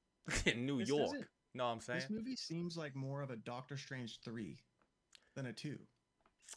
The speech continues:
Speaker 1: Yeah.
Speaker 2: 'Cause there's so many things,
Speaker 1: There's
Speaker 2: like,
Speaker 1: a lot of development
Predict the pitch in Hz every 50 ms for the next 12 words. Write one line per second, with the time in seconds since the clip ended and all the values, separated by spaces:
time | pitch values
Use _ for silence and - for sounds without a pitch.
0 | - _ 90 90 90 90 85 - - - 170 156 170 160 - 196 190 202 202 185
1 | 156 139 - 170 165 156 151 147 131 - 104 117 113 110 110 113 117 120 117 101
2 | 95 90 95 92 90 87 - - 82 82 -